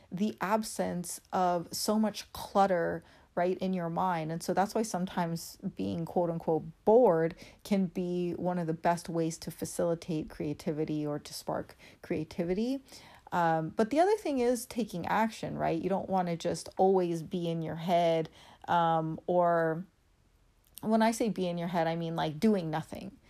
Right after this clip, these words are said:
um, which can then lead to being in your head. It can spark creativity, but then if you just keep, if you just don't take action,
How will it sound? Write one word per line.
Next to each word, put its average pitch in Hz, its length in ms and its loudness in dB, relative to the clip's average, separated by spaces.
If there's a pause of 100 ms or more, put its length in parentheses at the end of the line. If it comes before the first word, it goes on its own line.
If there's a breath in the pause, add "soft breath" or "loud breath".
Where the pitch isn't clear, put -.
(340 loud breath)
um, 175 220 4
which 185 180 0
can 185 160 0
then 165 320 2
lead 160 200 -2
to - 80 -6
being 156 260 -4
in 156 40 -4
your 156 100 -6
head. 156 180 -2
It 220 100 -2
can 269 100 4
spark - 280 4
creativity, 269 720 2
but 226 160 0
then 185 160 0
if 185 180 -4
you 180 200 0
just 165 260 -6
keep, - 220 -2 (760)
if 208 200 -2
you 196 80 0
just 190 360 4 (240)
don't 196 220 4
take 202 240 -2
action, 285 580 0